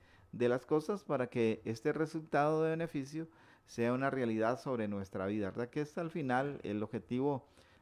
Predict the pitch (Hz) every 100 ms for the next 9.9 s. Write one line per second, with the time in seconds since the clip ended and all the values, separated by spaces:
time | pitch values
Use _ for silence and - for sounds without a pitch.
0 | - 107 117 - 120 151 185 135 117 120
1 | 107 92 - - - - 123 123 147 165
2 | 165 160 135 110 104 107 110 107 113 -
3 | - 160 170 156 127 104 101 107 113 147
4 | 151 156 165 165 - 113 - _ - -
5 | - - 113 117 120 147 156 - 165 143
6 | 143 156 151 131 120 104 - 113 139 151
7 | 117 107 101 104 107 110 127 - 131 101
8 | 101 110 131 131 117 98 104 85 107 -
9 | 113 117 131 117 101 107 117 107